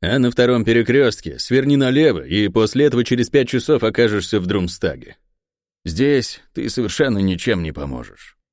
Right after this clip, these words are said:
Дейт, видя колебания арбалетчика, сказал, постаравшись, чтобы голос звучал мягко: "Иди. Это не предательство.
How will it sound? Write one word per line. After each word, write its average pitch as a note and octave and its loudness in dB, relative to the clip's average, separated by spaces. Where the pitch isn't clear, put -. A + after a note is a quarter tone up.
Дейт, D#2+ -2
видя D3+ -2
колебания A#2+ 0
арбалетчика, F#2 -2
сказал, C3+ 0
постаравшись, G#2+ 0
чтобы F#2+ -2
голос F#2 2
звучал F2+ -2
мягко: D#2 -4
"Иди. C2 -6
Это F2+ 0
не F2 0
предательство. E2+ -4